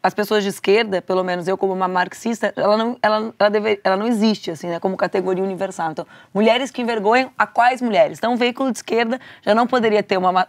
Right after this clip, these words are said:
um, um título desses e já deveria desconstruir essa categoria universal mulheres. Depois, eh, quer dizer, talvez porque tem essa confusão, às vezes, no, no seio da esquerda, esse debater feminismo, racismo, é algo que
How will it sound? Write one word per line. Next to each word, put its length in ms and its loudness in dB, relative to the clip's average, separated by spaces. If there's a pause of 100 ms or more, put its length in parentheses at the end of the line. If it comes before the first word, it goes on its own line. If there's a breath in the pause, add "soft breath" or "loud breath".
um, 280 -2
um 20 -2
título 340 -2
desses 540 2
e 80 0
já 100 2
deveria 380 -2
desconstruir 480 -4
essa 180 -4
categoria 500 0
universal 600 0 (320 soft breath)
mulheres. 500 4 (480 loud breath)
Depois, 880 2
eh, 160 -2 (200)
quer 120 0
dizer, 380 4
talvez 280 2
porque 260 -2
tem 160 0
essa 160 -2
confusão, 800 2 (140)
às 180 -2
vezes, 320 2
no, 320 -6
no 140 -6
seio 220 2
da 100 0
esquerda, 480 0
esse 300 -4 (260 loud breath)
debater 420 2
feminismo, 540 -2
racismo, 640 -2 (240 loud breath)
é 140 4
algo 240 4
que 240 -6